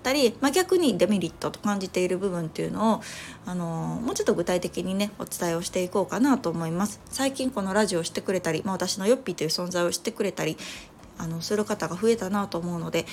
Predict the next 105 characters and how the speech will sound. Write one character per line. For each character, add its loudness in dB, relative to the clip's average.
あ -4
の、 -2
過 4
去 4
の 8
放 6
送 2
で 2
も -2
ね、 -2
ち -4
ょ 0
こ -2
ち -6
ょ -4
こ -4
お -2
話 -4
し -10
し -6
て 4
い 0
る 2
ん 4
で 0
す -6
け -6
れ -6
ど -6
も、 -4
今 0
回 4
改 -2
め -4
て 2
お 2
話 -6
し -6
し -4
た -6
い -6
な 2
と -6
思 -4
い -4
ま 4
す。 -2
気 2
に 2
な 4
る 0
方 -4
は -2
で -4
す -6
ね、 -4
ぜ 2
ひ -2
あ 0
の、 -2
過 -4
去 2
回、 4
い 4
ろ 6
い 4
ろ 6
私 2
の -2
在 4
宅 2
ワ 8
ー -2
ク -2
に -2
つ -2
い -2
て -2
語 -4
っ 2
て 4
い 8
る、 4
あ -6
の、 -4
お 0
話 -2
が 0
多 -4
々 -4
あ -2
り -2
ま 0
す 0
の -4
で、 4
聞 -2
い 4
て -4
も -4
ら -2
え -6
た -8
ら -4
嬉 -2